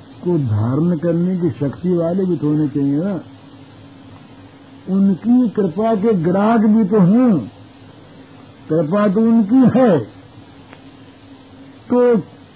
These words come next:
कोई भी ऐसा दयालु हो और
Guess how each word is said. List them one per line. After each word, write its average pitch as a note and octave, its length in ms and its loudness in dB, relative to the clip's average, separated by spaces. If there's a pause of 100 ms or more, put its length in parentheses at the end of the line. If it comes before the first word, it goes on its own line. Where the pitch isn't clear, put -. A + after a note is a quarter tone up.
(140)
कोई B3+ 360 4
भी B3+ 240 6
ऐसा A3 340 2 (540)
दयालु F3+ 600 2
हो D3 180 4 (720)
और F3 160 2